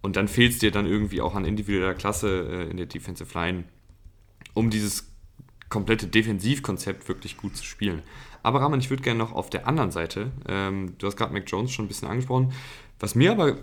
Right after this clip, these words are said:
gefällt, ist auch, dass ich hab das Gefühl, dass Bill Belichick in den letzten Wochen so ein bisschen, ähm, Mac Jones auch von der Leine lässt. Also du hast, wir haben, glaub ich, vor drei, vier Wochen uns noch ein bisschen beschwert, dass diese Offensive ein bisschen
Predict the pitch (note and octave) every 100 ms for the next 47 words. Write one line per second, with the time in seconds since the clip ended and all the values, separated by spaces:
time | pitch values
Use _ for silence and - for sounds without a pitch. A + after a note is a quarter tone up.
0 | - - B2 - D3+ A3+ D#3+ B2+ B2+ B2+
1 | - - - - - C3 - - C3 F3
2 | F#3+ D#3+ - C3 - A#2 E3+ - D3 D3+
3 | - - _ - _ - A#2+ A#2 C3 -
4 | D3+ B2+ C#3 C#3+ A#2+ A2+ - C#3+ - -
5 | D#3 D#3 D3+ A#2 B2+ B2+ C3 C3 C3 B2+
6 | B2+ C3+ D3 C3+ - C#3+ C#3 E3 G3+ F2
7 | F2 - - F#2+ G#2 G2+ G#2 - - -
8 | - - - - - G#2 C3+ - - -
9 | - A#2+ C3 B2+ - A#2 A#2+ A#2 G#2+ C3+
10 | D3+ A#2+ B2+ C3+ A2+ A2+ A#2 A2 B2+ B2+
11 | G#2+ - B2 B2 - - G2 - - A#2
12 | G#2 G#2 G2+ A2 - A2 G#2 G2+